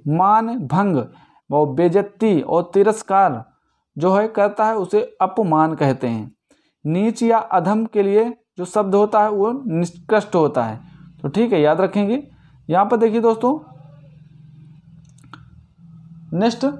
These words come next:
आपसे पूछे, किए, किए गए उपकार को ना मानने वाला, तो ये होता है कृतघ्न, ठीक, धरती, पृथ्वी, भू, ये होता है अवनी,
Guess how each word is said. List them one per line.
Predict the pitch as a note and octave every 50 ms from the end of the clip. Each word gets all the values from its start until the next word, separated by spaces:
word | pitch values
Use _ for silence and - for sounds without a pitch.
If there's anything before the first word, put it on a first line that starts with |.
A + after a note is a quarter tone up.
| - - - - - - - - - - - - - - - - - -
आपसे | E3+ G3 G#3 A3 B3+ A3
पूछे, | G#3+ G#3+ G#3+ A#3+ B3 B3+
किए, | A#3+ - - F3+ F#3+ F#3+ A3 A3 - C4+ - - - - - - - - - - - - - - _ _ _ _ _ -
किए | F#3 G#3 A3+ A#3+ A#3+ G#3+
गए | A3 A3 A3+ A3+
उपकार | G#3 G#3 F#3 - - - G3+ G3 G#3 G#3+ -
को | A3 A3+ A3+ A3+ A#3 - - _ _ _ _ _ -
ना | E3 F3+ G#3+ A3+ G#3+
मानने | G3+ G3 F#3+ F#3 F3 D#3+ D3
वाला, | C#3 C3+ B2+ B2 A#2 A#2 B2+ - - - - _ -
तो | F3+
ये | F#3
होता | F#3+ G3+ G#3 G#3 A3 A3
है | A3+ A3
कृतघ्न, | A3 - F#3+ F3 - - - F#3 D3+ C#3 B2+ A2 G#2+ - _ _ _ _ _ _ _ _ _ _
ठीक, | A3+ B3+ B3+ - - _ _ _ _ _ _ _ _ _ _
धरती, | C#3 C3 E3 G3 G#3 G3 G#3 - A#3+ A#3 A#3+ A#3+ B3 C#4 - _ _ -
पृथ्वी, | G#3 G3 G3 - G#3 F3+ A3 A#3 A#3 A#3 B3+ B3+ - _ -
भू, | C3 C#3+ F#3+ G#3 F3 C3 - - - - - - - - - -
ये | E3 G3
होता | G#3 G#3+ A3 A3 A#3 A3+ A3
है | G#3 D#3+
अवनी, | G3 F3 F3+ F#3 G3 G3+ F#3+